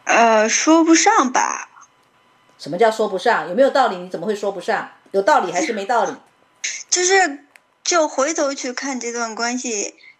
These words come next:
Speaker 1: 就是感觉人家对你还行，但是感觉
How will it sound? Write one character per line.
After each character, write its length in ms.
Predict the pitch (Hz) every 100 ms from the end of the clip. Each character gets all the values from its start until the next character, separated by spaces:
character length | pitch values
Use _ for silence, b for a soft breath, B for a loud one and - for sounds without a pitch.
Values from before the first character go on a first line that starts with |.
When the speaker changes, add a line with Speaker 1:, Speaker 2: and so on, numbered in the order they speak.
| _
Speaker 1:
就 80 | 277
是 160 | 302
感 240 | 294 247 196
觉 120 | 202
人 200 | 247 294
家 180 | 311 320
对 200 | 302 302
你 140 | 226
还 340 | - - 247 294
行， 560 | - - 190 202 214
但 160 | - 302
是 540 | 302 302 269 233 - -
感 240 | 214 196
觉 420 | 196 214 269 294